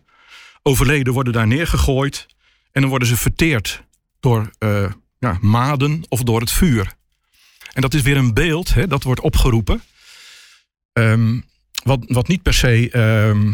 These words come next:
fysiek, eh, geïnterpreteerd hoeft te worden. Je kan natuurlijk ook zeggen, het is een soort, eh, knagend, eh, zelfverwijt. Het is, eh,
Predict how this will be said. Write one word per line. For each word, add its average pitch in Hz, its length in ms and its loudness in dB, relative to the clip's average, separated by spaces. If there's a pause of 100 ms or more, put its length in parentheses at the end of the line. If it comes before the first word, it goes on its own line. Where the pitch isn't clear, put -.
fysiek, - 680 0 (240)
eh, 120 160 0
geïnterpreteerd 120 580 0
hoeft 117 160 0
te - 80 0
worden. 95 160 2
Je 127 60 0
kan 143 120 0
natuurlijk 131 300 0
ook - 60 -2
zeggen, 107 340 0 (460)
het 107 120 -6
is 120 100 2
een 123 80 0
soort, 113 340 -2
eh, 117 220 -2 (120)
knagend, 127 680 2
eh, 113 180 0
zelfverwijt. 127 800 0
Het 143 120 -6
is, 120 240 -2
eh, 113 120 2